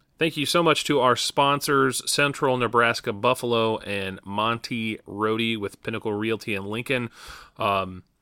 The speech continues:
appreciate them sticking with us just the way you all stick with the Huskers. Um, through thick and thin, they have been awesome. They have been a huge support of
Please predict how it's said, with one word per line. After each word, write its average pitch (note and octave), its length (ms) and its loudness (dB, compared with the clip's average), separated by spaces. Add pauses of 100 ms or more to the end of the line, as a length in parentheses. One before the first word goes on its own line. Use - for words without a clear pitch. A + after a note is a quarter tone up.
(140)
appreciate C3+ 520 2
them B2 160 2
sticking B2+ 380 0
with A#2 200 0
us A#2 240 4
just - 260 -4
the G#2+ 100 -2
way G#2+ 320 2 (240)
you A#2 260 2
all A#2 420 6 (120)
stick - 380 -2
with B2+ 340 -4
the A2 180 0
Huskers. B2+ 840 0 (360)
Um, G2 260 -2
through G#2+ 180 -6
thick - 260 -2
and A#2+ 140 -2
thin, A#2+ 420 0
they G#2+ 200 0
have G2+ 240 2
been G#2 140 0
awesome. G#2+ 600 0
They G2 200 -2
have F#2+ 280 -2
been G2 160 -4
a F#2 60 -4
huge G#2 400 -8
support G2+ 520 -2
of F#2+ 380 0